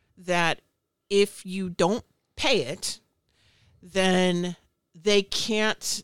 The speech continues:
take it to a collection agency, and they can't, uh, seize your assets, and they can't ding your credit.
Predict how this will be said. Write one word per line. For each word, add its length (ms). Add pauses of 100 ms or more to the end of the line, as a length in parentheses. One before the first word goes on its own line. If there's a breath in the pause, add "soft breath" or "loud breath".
take 180
it 100
to 180
a 80
collection 460
agency, 680
and 200
they 140
can't, 680 (540 loud breath)
uh, 560 (200)
seize 260
your 100
assets, 760 (460 soft breath)
and 220
they 140
can't 680
ding 180
your 140
credit. 400